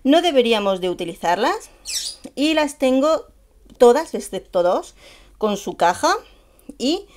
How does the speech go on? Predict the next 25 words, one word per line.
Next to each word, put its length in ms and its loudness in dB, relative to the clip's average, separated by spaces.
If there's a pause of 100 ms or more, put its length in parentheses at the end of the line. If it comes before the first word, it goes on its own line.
(340)
con 220 -6
su 680 -2
perfume 680 0
original. 640 -4
Siempre 600 -4
su 180 -14
perfume 480 -8
original, 580 -6 (280)
¿vale? 340 -2
Vamos 400 -2
ahora 400 0
a 140 0
ir 160 0
viéndolas 560 -6
todas. 500 -4 (680)
Eh, 340 6
las 200 2
colecciono 540 2
desde 320 0
que 400 -2
soy 220 0
adolescente, 840 -2
¿vale? 360 -2 (440)
Y 80 -4
ahora 440 0